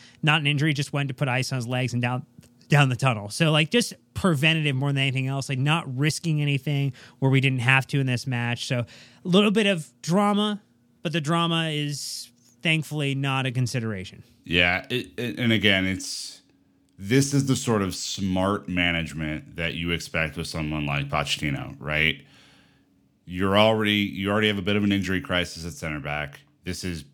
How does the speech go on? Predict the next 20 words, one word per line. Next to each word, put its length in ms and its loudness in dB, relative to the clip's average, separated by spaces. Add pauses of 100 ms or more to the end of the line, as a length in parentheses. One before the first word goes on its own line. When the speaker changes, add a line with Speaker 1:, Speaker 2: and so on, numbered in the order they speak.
(220)
Speaker 2:
one 320 0
of 160 0
your 140 -2
highest 500 -2
valued 540 0
players 580 -4
in 200 -4
the 100 -4
team. 560 -2 (1300)
He 140 -6
got 240 6
a 60 4
kicking 520 2
because 380 -2
League 320 0
One 300 2
teams 680 -2 (220)
do 200 -2
that, 420 -2 (720)
right? 380 2